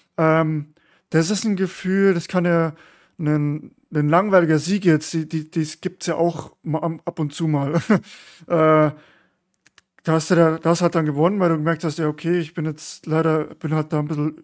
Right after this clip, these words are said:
overpaced oder so." Äh, passiert selten, <laughs> bei mir zumindest, aber es passiert mal. Ähm, aber dass du dann so ein Rennen hast, wo dann ein Fight ist, es geht hin und her, ähm, dann hast du da, sagst du, "Ja,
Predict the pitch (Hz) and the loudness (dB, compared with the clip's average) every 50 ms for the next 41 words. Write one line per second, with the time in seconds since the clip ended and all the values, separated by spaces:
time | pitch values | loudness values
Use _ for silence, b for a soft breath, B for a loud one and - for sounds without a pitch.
0 | _ - - 160 160 175 175 - 196 190 196 190 - 190 185 190 180 165 185 196 | _ -10 -8 -4 -4 -4 -4 -2 -2 -2 -2 -2 -4 -8 -6 -6 -4 -4 -4 -4
1 | 202 202 B B B B B B B B B B - 156 - 160 151 147 185 170 | -4 -6 B B B B B B B B B B -6 -4 -2 0 2 4 4 4
2 | 147 175 202 247 240 285 240 185 156 - - - - 247 196 214 202 190 220 240 | 6 4 4 4 4 4 4 4 4 2 -2 0 2 2 4 2 0 0 -2 -6
3 | 233 - 185 180 196 202 220 220 220 160 170 175 170 165 - - 156 147 - 185 | -6 -8 -10 -8 -6 -4 -4 -4 -2 -2 -2 -2 -2 -4 -6 -10 -10 -8 -8 -8
4 | 190 202 202 202 B B B B B B B B B B _ _ _ - 175 170 | -8 -8 -10 -10 B B B B B B B B B B _ _ _ -2 2 2
5 | 170 170 165 156 151 - _ _ _ - 170 165 170 165 160 - 170 151 160 156 | 4 2 2 -2 -6 -14 _ _ _ -8 -4 -2 0 -2 -2 -2 -4 -2 -2 -2
6 | 147 139 156 170 170 165 151 160 170 175 170 160 160 156 151 156 - b b b | 0 -2 -2 -2 -2 -2 -2 -2 -2 0 0 0 0 0 -2 -4 -8 b b b
7 | b b b b b - 151 147 151 143 143 139 - - 175 165 175 175 180 175 | b b b b b -8 -4 -2 -2 0 -2 -4 -4 0 0 2 2 2 0 -2
8 | 160 156 151 - - - 175 165 160 175 180 180 165 156 143 151 160 170 180 180 | -2 -2 -2 -4 -2 -2 -2 0 0 0 0 0 -2 -2 0 2 4 4 4 4
9 | 175 175 B B B B B B B B B B _ _ - 165 151 151 151 151 | 2 -2 B B B B B B B B B B _ _ -2 0 2 4 4 2
10 | 147 143 139 139 143 - - - 139 139 135 135 135 143 139 - - 165 147 143 | 2 -2 -4 -6 -8 -12 -8 -6 -4 -4 -2 -4 -4 -4 -6 -6 -4 -4 -2 0
11 | 143 139 139 139 139 135 151 - _ - 170 147 - - 156 147 143 | 0 2 0 0 -2 -4 -8 -12 _ -12 -12 -10 -8 -4 -4 -4 -4